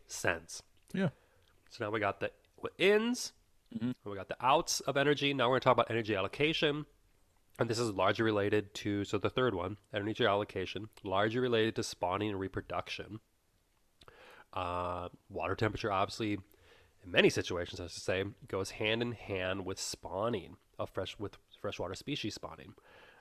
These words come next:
Speaker 1: Um, cool and cold water species, they're gonna wait until,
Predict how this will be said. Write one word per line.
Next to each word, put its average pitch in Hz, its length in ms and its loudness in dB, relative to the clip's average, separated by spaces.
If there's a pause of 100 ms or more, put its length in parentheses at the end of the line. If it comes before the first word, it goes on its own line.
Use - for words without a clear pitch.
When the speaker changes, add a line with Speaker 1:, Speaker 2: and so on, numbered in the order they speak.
(420)
Speaker 1:
Um, - 300 -16
cool 202 300 4
and 143 100 4
cold 156 220 4
water 117 200 6
species, 107 460 -4
they're 113 100 0
gonna 113 300 4 (1080)
wait 107 480 2
until, 95 880 -2